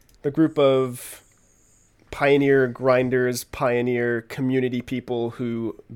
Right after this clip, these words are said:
build lists, who post the tier list, who write articles.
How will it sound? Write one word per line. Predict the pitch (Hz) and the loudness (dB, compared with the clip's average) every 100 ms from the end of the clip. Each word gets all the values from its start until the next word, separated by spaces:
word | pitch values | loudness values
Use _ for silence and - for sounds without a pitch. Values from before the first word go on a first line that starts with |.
| 117 | -6
build | 156 147 117 | 0 0 0
lists, | 127 123 - - - - _ - | -2 -2 -2 -8 -12 -14 _ -12
who | - 120 | -8 -8
post | - 165 143 | 0 0 0
the | 135 | -6
tier | - - 123 | -6 -4 -2
list, | 120 120 - | 0 -2 -4
who | 123 | -8
write | 123 139 - | 0 2 2
articles. | 123 120 123 113 113 113 - | -2 -2 -4 -4 -4 -6 -12